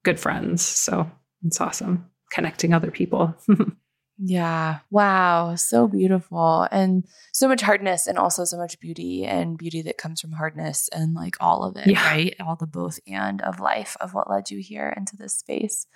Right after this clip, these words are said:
Speaker 2: So then what does it look like for, give me some practicals. Like, what does it look like for people to come into your community or to do work with you? Or if, if someone's like, "Oh, this is something that's interesting to me as far as, like,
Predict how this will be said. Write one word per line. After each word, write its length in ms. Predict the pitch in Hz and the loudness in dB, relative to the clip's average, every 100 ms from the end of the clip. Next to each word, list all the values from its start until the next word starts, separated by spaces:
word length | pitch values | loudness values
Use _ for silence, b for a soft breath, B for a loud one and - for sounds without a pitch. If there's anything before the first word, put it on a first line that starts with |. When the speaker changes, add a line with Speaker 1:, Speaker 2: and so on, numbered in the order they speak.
| B B B B B B B | B B B B B B B
Speaker 2:
So 180 | - 269 | 4 6
then 480 | 262 262 269 269 - _ - | 6 6 8 6 4 _ 2
what 240 | 214 254 | 6 8
does 180 | 320 339 | 6 6
it 100 | 311 | 6
look 240 | 220 233 | 4 4
like 320 | 262 226 - | 6 4 2
for, 960 | - - 214 220 220 214 220 214 214 208 _ _ | -10 2 6 8 8 8 8 8 6 4 _ _
give 120 | 254 | 2
me 80 | 254 | 4
some 160 | 254 277 | 4 4
practicals. 680 | 277 - - - - 175 214 | 4 2 0 2 2 2 2
Like, 180 | 214 | 2
what 200 | 214 233 | 4 6
does 180 | 269 262 | 6 6
it 140 | 262 - | 6 6
look 220 | 226 233 | 4 6
like 300 | 214 202 202 | 4 4 2
for 220 | - 202 | -4 -4
people 400 | - 208 - 196 | -2 -6 0 2
to 100 | - | 2
come 240 | - 190 | 2 4
into 260 | 180 185 202 | 4 2 2
your 520 | 190 185 180 180 175 - | 4 6 6 6 4 -4
community 520 | 190 220 202 - - | -6 -2 -2 -4 -2
or 120 | - | 0
to 120 | 170 180 | 0 -4
do 200 | 185 180 | -4 -2
work 260 | 180 185 | -2 -4
with 180 | 175 - | -10 -10
you? 260 | 92 95 - | -8 -6 -4
Or 420 | - 165 165 165 | 0 4 4 4
if, 180 | 170 - | 0 -2
if 160 | 190 | -4
someone's 480 | - 196 202 202 190 | 0 0 2 2 2
like, 240 | 180 175 - | 2 0 2
"Oh, 100 | 196 | 2
this 160 | 185 190 | 2 -2
is 80 | |
something 240 | - 185 175 | -4 -6 -10
that's 160 | 170 | -10
interesting 400 | - 180 180 175 | -10 -6 -6 -6
to 100 | 175 | -10
me 180 | 170 165 | -12 -8
as 120 | 165 | -6
far 200 | - 175 | 0 2
as, 200 | 175 165 | 2 0
like, 300 | 165 180 - | 0 0 0